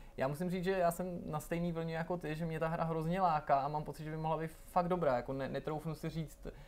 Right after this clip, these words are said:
že nás vrátí do zlatých časů Rare, to jako si nejsem jistý, nebo ne, ale mně to přijde, že by to mohlo být jako hrozná sranda.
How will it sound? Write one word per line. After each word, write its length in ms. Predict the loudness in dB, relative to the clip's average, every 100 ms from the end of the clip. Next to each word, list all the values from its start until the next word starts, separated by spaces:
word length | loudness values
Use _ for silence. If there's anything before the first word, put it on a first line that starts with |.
| -16 -14 -6
že 460 | 0 2 4 2 0
nás 220 | -2 4
vrátí 300 | 6 6 2
do 100 | -2
zlatých 360 | 0 2 0
časů 360 | -4 -6 -4 2
Rare, 360 | 4 6 4 2 -8
to 180 | -4 -2
jako 200 | -2 -4
si 120 | -6
nejsem 300 | -6 -4 -4
jistý, 560 | -4 -2 -2 -2 -4 -6 -8 -10 -8
nebo 300 | -6 -4 -4 -4
ne, 200 | -8 -8 -12 -6
ale 280 | 4 4 4 -2
mně 240 | -6 -4
to 80 | -4
přijde, 300 | -6 -6 -6
že 100 | -8 -10
by 180 | -10 -6
to 80 |
mohlo 180 | -4 -2
být 60 | -4
jako 160 | -4
hrozná 440 | -4 -4 -2 -2 -4
sranda. 480 | -4 -4 -2 -4